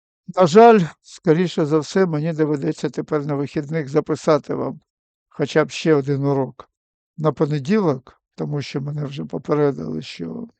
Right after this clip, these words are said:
будуть відімкнення електрики. Ну, сподіваюся, що хоч далі ми з вами зможемо попрацювати більш-менш нормально.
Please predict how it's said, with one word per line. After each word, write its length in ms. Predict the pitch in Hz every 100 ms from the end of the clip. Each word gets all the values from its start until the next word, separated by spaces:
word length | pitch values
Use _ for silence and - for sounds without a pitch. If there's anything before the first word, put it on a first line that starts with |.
| -
будуть 420 | 156 147 139 -
відімкнення 600 | 160 147 139 - 165 160
електрики. 720 | 147 143 135 120 - - - - _ _ _ _ _ _ _ -
Ну, 100 | 165
сподіваюся, 480 | - 175 175 180 160
що 120 | 156
хоч 280 | 160 135 127
далі 280 | 160 180
ми 140 | 147 139
з 60 |
вами 220 | 131 143 143
зможемо 480 | 131 151 147 147
попрацювати 760 | 131 147 151 139 151 143 156 156
більш-менш 680 | 127 131 135 151 143 135 -
нормально. 520 | 135 131 71 -